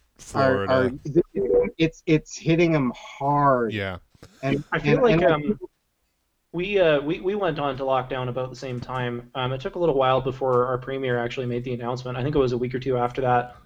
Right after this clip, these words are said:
Speaker 3: But, uh, like, I, I started noticing the, the place that I was working at the tail end of my contract, uh, shut down around that weekend as well. I
Speaker 2: Yeah.
Speaker 3: think the, the last, uh,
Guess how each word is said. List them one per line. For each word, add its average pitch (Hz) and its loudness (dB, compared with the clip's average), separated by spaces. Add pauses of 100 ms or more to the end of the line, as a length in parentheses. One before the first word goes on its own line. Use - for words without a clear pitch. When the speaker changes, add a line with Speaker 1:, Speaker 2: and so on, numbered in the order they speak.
(320)
Speaker 3:
But, 131 2 (100)
uh, 123 2
like, 131 0
I, 147 4
I 139 4
started 131 0
noticing 123 -2
the, 123 -2
the 139 -10
place 139 -2
that 127 -4
I 131 -2
was 127 -4
working 135 -6
at 123 -6
the 127 -16
tail 135 -2
end 127 -4
of 123 -4
my 123 -4
contract, 139 2 (400)
uh, 135 2
shut 139 0
down 135 0
around 127 2
that 123 0
weekend 131 -6
as 120 -2
well. 123 4
I 131 4
Speaker 2:
Yeah. 123 0
Speaker 3:
think 143 -6
the, 139 0 (100)
the 135 2
last, 127 2 (220)
uh, 123 2